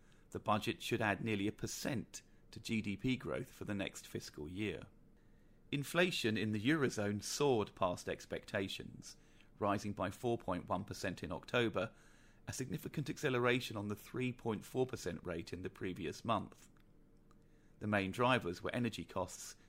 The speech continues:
and inflation in the services sector. The most widely watched event of the week will be the meeting of the U S Federal Reserve.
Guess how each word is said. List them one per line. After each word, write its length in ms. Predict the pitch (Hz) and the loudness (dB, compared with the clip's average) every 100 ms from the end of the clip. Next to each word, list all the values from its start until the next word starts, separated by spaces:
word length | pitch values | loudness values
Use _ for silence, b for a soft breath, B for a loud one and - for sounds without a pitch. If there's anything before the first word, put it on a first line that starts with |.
| b | b
and 100 | 98 | -4
inflation 580 | 92 - 110 110 - 78 | -4 2 2 2 -2 -6
in 120 | 80 | -6
the 60 | 76 | -2
services 520 | 117 110 - 123 - | 4 4 2 -6 -8
sector. 420 | - - - - - - - - - b b b b b | -10 -12 -12 -16 -16 -20 -20 -20 -20 b b b b b
The 80 | 110 | 2
most 300 | 104 104 - | 4 4 2
widely 380 | 110 113 117 107 | 4 4 4 4
watched 340 | 104 - - | 2 2 0
event 300 | - 113 104 | 2 2 2
of 60 | 101 | 0
the 80 | 110 | 2
week 300 | 104 - - | 4 2 2
will 80 | 127 | 2
be 140 | 135 | 4
the 80 | 135 | 4
meeting 420 | 127 123 127 123 | 2 2 0 -2
of 80 | 127 | -2
the 80 | 120 | 0
U 180 | 107 | 2
S 140 | 101 - | 2 0
Federal 340 | - 90 92 | -2 -2 -2
Reserve. 600 | 90 98 113 95 87 - | -4 2 4 4 0 -12